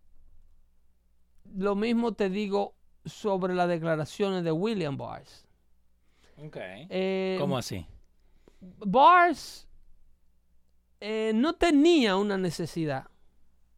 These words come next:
Speaker 2: Ok.
Speaker 1: de emitir estas declaraciones en estos momentos.
Speaker 2: Ok.
Speaker 1: Porque la posición de William Barrs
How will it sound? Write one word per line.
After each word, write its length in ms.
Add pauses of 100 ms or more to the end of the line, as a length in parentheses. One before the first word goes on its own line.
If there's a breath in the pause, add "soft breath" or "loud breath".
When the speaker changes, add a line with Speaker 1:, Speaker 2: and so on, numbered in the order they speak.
(540)
Speaker 2:
Ok. 200 (380)
Speaker 1:
de 680 (120)
emitir 1040
estas 300
declaraciones 920
en 140
estos 260
momentos. 540 (880)
Speaker 2:
Ok. 200 (680)
Speaker 1:
Porque 360
la 140
posición 640
de 140
William 380
Barrs 640